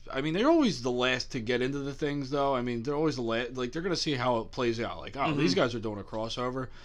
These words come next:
Speaker 1: Let's see how it works for the next couple months." And then they'll jump in.
Speaker 2: Yeah.
Speaker 1: Just like everything else.
Speaker 2: Mm-hmm.
Speaker 1: But it's great that they're doing it.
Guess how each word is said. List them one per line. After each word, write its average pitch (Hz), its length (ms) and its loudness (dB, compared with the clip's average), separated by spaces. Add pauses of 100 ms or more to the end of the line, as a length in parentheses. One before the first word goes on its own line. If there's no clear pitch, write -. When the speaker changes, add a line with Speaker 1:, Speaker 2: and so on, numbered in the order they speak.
(140)
Speaker 1:
Let's 311 140 2
see 220 140 6
how 139 180 8
it 117 60 2
works 120 240 2
for - 100 -8
the 110 80 -2
next 110 220 -6
couple 104 200 -8
months." 95 300 -8
And 127 100 -6
then 135 140 2
they'll 127 140 0
jump 104 300 -4
in. 92 200 -10 (220)
Speaker 2:
Yeah. 131 160 -4 (160)
Speaker 1:
Just 226 180 -4
like 165 140 0
everything 123 320 2
else. 113 320 -2 (100)
Speaker 2:
Mm-hmm. 151 220 -2
Speaker 1:
But 170 280 4 (280)
it's 160 160 0
great 240 240 2
that 214 100 0
they're 127 100 0
doing 127 340 2
it. 151 180 -4